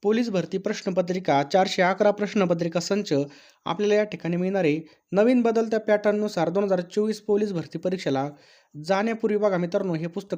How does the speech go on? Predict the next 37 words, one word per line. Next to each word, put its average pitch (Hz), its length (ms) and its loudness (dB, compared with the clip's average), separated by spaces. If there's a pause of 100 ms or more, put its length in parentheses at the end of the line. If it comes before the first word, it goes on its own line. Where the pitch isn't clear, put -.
तुम्ही 185 160 -2
नक्की 180 280 -4
अनुभवलं 165 540 0
पाहिजे. 156 380 0 (400)
अतिशय 220 440 0
महत्त्वाचं 202 480 -2
पुस्तक 180 360 -4
असणार 185 260 -2
आहे. 160 80 2
यामध्ये 185 300 0
मित्रांनो, 165 420 0 (400)
दोन 202 140 0
हजार 208 160 4
तेवीसमध्ये 233 600 -2
झालेल्या 165 400 0
महाराष्ट्र 214 560 -2
पोलीस 190 400 -4
शिपाई, 160 400 2 (540)
वाहन 202 320 -2
चालक, 165 360 2
पोलीस 214 400 -2
शिपाई, 160 320 0
त्यानंतर 202 360 0
सशस्त्र 220 520 -2
पोलीस, 160 460 -2 (400)
राज्य 202 300 0
राखीव 220 240 0
पोलीस 202 280 -2
भरती, 170 340 0
एसआरपीएफ, 190 640 0
लोहमार्ग, 190 580 -2
जेवढे 220 380 2
पण 254 180 2
पेपर 240 300 0
झाले 170 180 -2
असतील 180 240 -2
मित्रांनो, 170 400 2